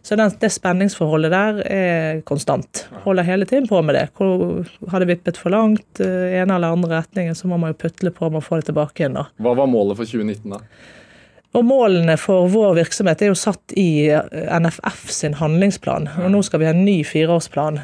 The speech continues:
Speaker 1: Eh, men for i år så har vi jo hatt, eh, mål om å nå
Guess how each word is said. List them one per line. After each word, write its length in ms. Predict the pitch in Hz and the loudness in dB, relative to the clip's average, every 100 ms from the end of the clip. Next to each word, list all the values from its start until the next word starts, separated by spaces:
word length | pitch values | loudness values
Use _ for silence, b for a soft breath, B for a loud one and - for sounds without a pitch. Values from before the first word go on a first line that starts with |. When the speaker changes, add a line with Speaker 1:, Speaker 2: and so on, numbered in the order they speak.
| 170 | -4
Speaker 1:
Eh, 220 | 180 175 | -2 0
men 220 | 180 175 | 0 -2
for 320 | 190 - 185 185 | -8 -2 0 2
i 60 | |
år 240 | 220 254 226 - | 2 2 0 -2
så 160 | 226 208 196 170 165 175 | 0 2 4 2 0 0
har 160 | 208 180 | 0 2
vi 80 | |
jo 80 | 175 180 | 0 0
hatt, 340 | 185 - - | -4 -8 -4
eh, 320 | 170 160 160 | 0 0 0
mål 400 | 165 185 185 160 | 0 2 2 2
om 160 | 160 156 | 2 0
å 60 | |
nå 80 | 170 | 0